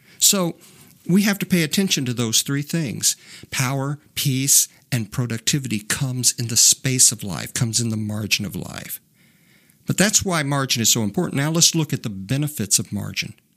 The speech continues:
Margin brings with it some very big and some very practical benefits to our lives.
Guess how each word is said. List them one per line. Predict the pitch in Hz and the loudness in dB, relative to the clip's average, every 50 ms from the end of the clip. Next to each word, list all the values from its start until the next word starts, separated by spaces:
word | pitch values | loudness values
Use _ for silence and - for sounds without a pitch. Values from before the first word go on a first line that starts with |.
| _ _ _ _ _ - - - _ _ - - - _ | _ _ _ _ _ -20 -20 -20 _ _ -20 -20 -6 _
Margin | 143 151 180 214 220 - 208 190 165 131 117 | 0 2 2 2 2 2 2 2 0 0 0
brings | 127 135 139 143 151 151 135 127 | 0 2 2 2 2 2 2 2
with | 113 117 113 - 120 | 2 0 0 0 0
it | - | 2
some | - - 120 110 | 4 4 4 2
very | 95 98 135 139 131 123 | 0 -2 -2 0 0 -2
big | 110 92 95 92 - _ - 139 147 160 160 143 - | -4 -4 -10 -14 -6 _ 0 2 2 2 0 -2 -4
and | - 113 | -2 -2
some | - - 123 | 0 0 0
very | 120 139 147 135 | 0 -2 -2 -4
practical | - - - - 151 139 139 139 - 160 - 123 113 | -6 -8 -8 -4 -2 -2 -2 -2 -4 -4 -2 -2 -2
benefits | 101 120 120 120 - - 107 - - - | 0 0 0 0 -2 -4 0 0 2 0
to | - 101 | 0 -2
our | 101 101 | -4 -6
lives. | 104 95 95 - - - - - - - | -8 -10 -10 -10 -12 -12 -6 -6 -6 -6